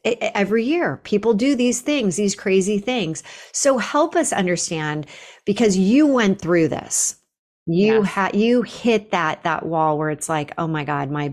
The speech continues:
Speaker 1: my health is suffering. I need to do some changes here." Tell us what you, if you're sitting out there listening and people are just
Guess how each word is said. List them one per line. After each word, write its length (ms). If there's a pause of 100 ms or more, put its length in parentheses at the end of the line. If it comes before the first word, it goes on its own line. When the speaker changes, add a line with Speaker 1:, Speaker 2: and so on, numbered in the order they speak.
Speaker 1:
my 340
health 500 (380)
is 140
suffering. 720
I 120
need 300
to 40
do 180
some 240
changes 600
here." 400 (420)
Tell 260
us 280
what 340
you, 360
if 200
you're 160
sitting 340
out 200
there 120
listening 520
and 100
people 240
are 80
just 260